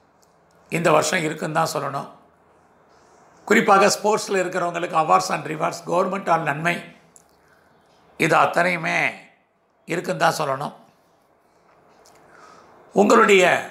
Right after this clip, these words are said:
கும்பராசிக்கு ஆறாம் இடத்தை சனி பகவான் பார்க்கிறார். So, ஆறாம் இடம் உங்களுடைய ப்ரொஃபஷன், உங்களுடைய கரியர். So, உங்களுடைய கரியரை பொறுத்த வரைக்கும் இந்த வருஷம்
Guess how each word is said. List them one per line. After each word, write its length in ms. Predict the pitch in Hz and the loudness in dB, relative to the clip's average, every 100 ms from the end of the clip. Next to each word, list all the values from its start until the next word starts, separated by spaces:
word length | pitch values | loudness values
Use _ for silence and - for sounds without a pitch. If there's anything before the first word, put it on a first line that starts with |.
| - _ _ _ _ _ - | -16 _ _ _ _ _ -14
கும்பராசிக்கு 580 | 190 220 196 - 180 180 | -6 0 0 0 0 2
ஆறாம் 300 | 170 185 170 | 4 2 0
இடத்தை 260 | 156 165 170 - - _ _ _ _ _ _ _ _ _ - | -4 -6 -8 -10 -18 _ _ _ _ _ _ _ _ _ -6
சனி 240 | - 180 | -2 0
பகவான் 400 | 185 175 175 185 160 | 2 2 2 0 0
பார்க்கிறார். 520 | 156 156 170 165 - - - _ _ _ _ _ _ _ _ _ _ _ - - | -4 -2 -4 -4 -6 -14 -20 _ _ _ _ _ _ _ _ _ _ _ -20 -8
So, 120 | - 196 | 2 6
ஆறாம் 340 | 165 170 202 196 | 6 6 2 0
இடம் 200 | 202 196 | -2 -4
உங்களுடைய 260 | 175 165 - | -8 -10 -8
ப்ரொஃபஷன், 480 | 175 185 - 196 196 - - _ _ _ _ _ _ _ - | -8 -6 -6 -6 -6 -16 -20 _ _ _ _ _ _ _ -12
உங்களுடைய 340 | 175 165 143 - | -6 -4 -2 -2
கரியர். 440 | 165 175 180 185 - - _ _ _ _ _ _ _ - | 2 4 4 2 -2 -18 _ _ _ _ _ _ _ -8
So, 60 | - | -4
உங்களுடைய 320 | 190 180 175 165 | -2 0 0 0
கரியரை 320 | 185 220 220 185 | 0 2 2 0
பொறுத்த 240 | 185 190 | -2 0
வரைக்கும் 320 | 180 180 196 175 | 0 -2 -6 -6
இந்த 100 | 160 | -4
வருஷம் 400 | 156 - 170 | -4 -2 -2